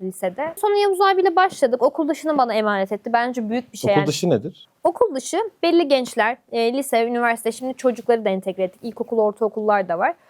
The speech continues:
Speaker 1: Onlara yönelik ilk başta fiziki ve online eğitimler veriyoruz. Sosyal,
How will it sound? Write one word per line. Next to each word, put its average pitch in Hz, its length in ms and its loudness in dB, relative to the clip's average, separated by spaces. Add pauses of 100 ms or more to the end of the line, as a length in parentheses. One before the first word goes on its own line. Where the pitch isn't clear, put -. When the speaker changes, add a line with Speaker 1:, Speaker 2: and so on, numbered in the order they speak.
(200)
Speaker 1:
Onlara 427 480 4
yönelik 349 240 0
ilk 392 160 0
başta 294 240 2
fiziki 330 480 -2
ve 330 40 2
online 294 360 2
eğitimler 254 460 0
veriyoruz. 180 520 -8
Sosyal, 262 380 2